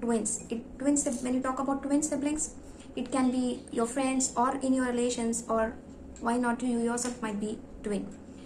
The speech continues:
The connection between these twin siblings is totally different, and you have a ve-, a special connection between twins. But what if I tell you a person, a woman, is her own twin?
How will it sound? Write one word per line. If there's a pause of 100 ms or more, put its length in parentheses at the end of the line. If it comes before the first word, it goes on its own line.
(360)
The
connection
between
these (280)
twin
siblings
is (100)
totally (720)
different,
and (260)
you
have
a
ve-, (200)
a
special
connection (320)
between
twins. (580)
But
what
if
I
tell
you (280)
a
person, (200)
a
woman,
is
her
own
twin?